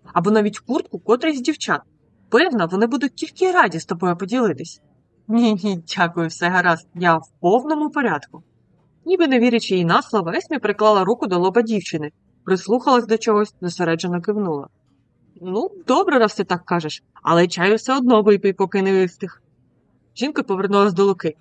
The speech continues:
«А щодо тебе, я стежу за тобою і, е, бачу, так що навіть і не думай». Лука переможено здійняв догори обидві руки,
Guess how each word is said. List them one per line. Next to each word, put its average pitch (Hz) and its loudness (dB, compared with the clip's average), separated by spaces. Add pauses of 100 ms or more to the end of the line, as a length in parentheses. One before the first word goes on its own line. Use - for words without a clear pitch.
(140)
«А 156 2
щодо 175 0
тебе, 180 -2 (320)
я 262 -8
стежу 254 -2
за 185 0
тобою 160 0
і, 160 -8 (360)
е, 254 0
бачу, 226 0 (140)
так 160 -2
що 196 0
навіть 180 4
і 185 2
не 208 4
думай». 156 0 (760)
Лука 185 -2
переможено 214 0
здійняв 175 -2
догори 175 2
обидві 175 0
руки, 208 -4